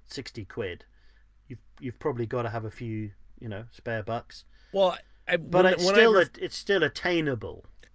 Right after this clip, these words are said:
Speaker 2: That's the issue. It's the attainability. I'm
Speaker 1: Yeah.
Speaker 2: not, I, I'm not just saying, I, you know, I, my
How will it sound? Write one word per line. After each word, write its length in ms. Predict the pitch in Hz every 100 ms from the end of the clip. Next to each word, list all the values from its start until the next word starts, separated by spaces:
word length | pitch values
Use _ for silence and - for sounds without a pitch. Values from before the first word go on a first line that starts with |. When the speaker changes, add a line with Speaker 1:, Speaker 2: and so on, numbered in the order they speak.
| - -
Speaker 2:
That's 360 | 175 202 - - -
the 140 | 147 -
issue. 340 | 151 139 -
It's 120 | 107 -
the 100 | 135
attainability. 800 | - 170 143 110 123 117 95 110
I'm 80 | 156
Speaker 1:
Yeah. 60 |
Speaker 2:
not, 40 | 143
I, 160 | 160 147
I'm 100 | 180
not 160 | 190
just 200 | - 147
saying, 340 | - 139 127 113
I, 140 | 143 -
you 80 | 143
know, 60 |
I, 160 | 135 156
my 260 | 165 185